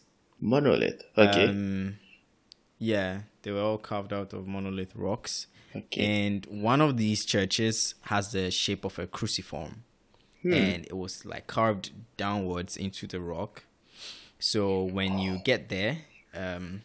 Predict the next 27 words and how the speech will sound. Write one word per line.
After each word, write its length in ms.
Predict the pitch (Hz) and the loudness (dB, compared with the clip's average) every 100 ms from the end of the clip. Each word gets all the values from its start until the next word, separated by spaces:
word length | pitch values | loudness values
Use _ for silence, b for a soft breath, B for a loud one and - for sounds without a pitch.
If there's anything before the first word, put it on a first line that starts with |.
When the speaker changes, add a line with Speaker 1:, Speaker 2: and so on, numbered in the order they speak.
| - | -4
Speaker 2:
so 140 | - | 2
the 120 | 131 127 | 4 4
site 300 | - 226 233 | 4 4 4
is 60 | |
actually 400 | 135 147 156 143 | 2 4 4 4
a 60 | 120 | 4
pilgrimage 560 | - 170 147 117 101 - | 6 4 6 4 4 2
site. 220 | 92 95 | 0 0
So 120 | 117 | 0
what 300 | 107 135 147 | 2 2 2
the 60 | 123 | 0
guy 240 | 117 113 | 4 4
apparently 460 | 113 98 - 113 110 | 4 0 -2 0 0
wanted 360 | 104 104 101 | 0 0 -2
from 560 | - 113 95 87 85 - | -4 -6 -4 -4 -8 -12
his 220 | 101 95 | -10 -8
trip 280 | - 110 - _ _ - | -4 -4 -4 _ _ -8
happened. 520 | - 104 - 104 117 - b b | -4 -4 -4 -6 -6 -12 b b
Speaker 1:
Uh-huh. 260 | 131 123 120 | 4 8 8
Speaker 2:
So 160 | 110 107 | 6 2
the 100 | 104 | 2
site 220 | 127 127 | 2 2
is 100 | 110 | 0
a 60 | |
pilgrimage 440 | 104 107 98 98 90 | 0 0 0 -2 -2
site. 360 | - 87 85 95 | -2 -2 -4 -4
So, 480 | - 113 98 95 | -2 0 0 -2